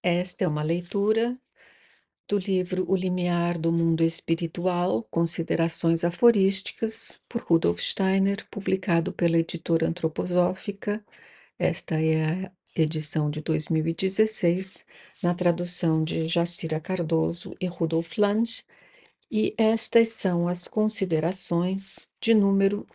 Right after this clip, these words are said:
cinco. Do corpo astral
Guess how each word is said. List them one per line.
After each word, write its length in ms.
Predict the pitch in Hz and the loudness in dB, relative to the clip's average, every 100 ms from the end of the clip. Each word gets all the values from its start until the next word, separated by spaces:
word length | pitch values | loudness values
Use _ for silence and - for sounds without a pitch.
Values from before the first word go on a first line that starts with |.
| - | -6
cinco. 600 | - 170 156 151 147 165 - _ - _ _ _ _ _ _ _ _ _ _ _ _ _ _ _ _ _ _ _ - | -2 2 0 0 -8 -8 -12 _ -20 _ _ _ _ _ _ _ _ _ _ _ _ _ _ _ _ _ _ _ 0
Do 220 | 165 190 | 4 4
corpo 600 | - 175 160 160 165 160 | 4 6 6 4 -2 0
astral 840 | 208 220 - 202 170 170 180 240 | 2 0 0 -2 0 2 2 0